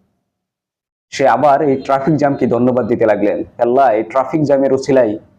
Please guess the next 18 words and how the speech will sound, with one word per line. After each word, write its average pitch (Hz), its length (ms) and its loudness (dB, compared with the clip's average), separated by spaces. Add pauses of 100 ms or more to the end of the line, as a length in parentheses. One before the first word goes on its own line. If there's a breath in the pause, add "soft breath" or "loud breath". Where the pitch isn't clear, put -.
(500)
আপনি 120 220 -2
আমাকে 120 220 -2
রক্ষা 117 300 -2
করেছেন।" - 500 -4 (1200)
আসলে 156 340 2
আল্লাহ 131 220 2
পাক 151 200 -2
আমাদের 147 480 0 (220)
সব 135 400 -4
দোয়াই 131 240 0
কেন 143 220 0
কবুল 127 320 0
করেন 131 240 2
না, 110 340 -2 (880)
তার 120 100 2
একটি 120 200 -2
কারণ 123 260 0
হলো 127 400 -2